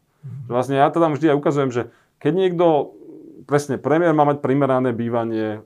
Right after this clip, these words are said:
Speaker 2: prezident, akože nik-, teda nikto normálny nebude hovoriť, že má chodiť pešo do práce a, hovorím, bývať na stanici, ale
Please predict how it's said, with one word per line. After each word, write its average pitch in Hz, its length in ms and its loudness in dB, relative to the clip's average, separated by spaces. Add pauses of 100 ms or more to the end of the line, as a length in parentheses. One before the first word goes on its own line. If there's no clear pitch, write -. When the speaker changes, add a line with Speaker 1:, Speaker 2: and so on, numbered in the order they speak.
(120)
Speaker 2:
prezident, 120 460 -4
akože 135 320 0
nik-, 160 240 0
teda 143 260 0
nikto 147 280 0
normálny 139 480 0
nebude 123 280 -2
hovoriť, 120 360 -2
že 117 80 -4
má 113 140 -2
chodiť 113 260 -6
pešo 113 280 -4
do 113 120 -4
práce 113 400 -2
a, 113 160 2
hovorím, 110 180 -4
bývať 117 260 -6
na 110 120 -6
stanici, 120 560 -6 (480)
ale 131 560 2